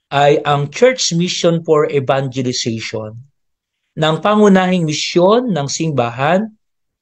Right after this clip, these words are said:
ay ang pagpapahayag ng mabuting balita. At ang mabuting balitang ito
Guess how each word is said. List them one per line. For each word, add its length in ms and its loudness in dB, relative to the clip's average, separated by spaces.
ay 320 4
ang 240 0
pagpapahayag 880 0
ng 320 -4
mabuting 480 0
balita. 560 -2
At 300 0
ang 160 2
mabuting 420 2
balitang 560 0
ito 540 0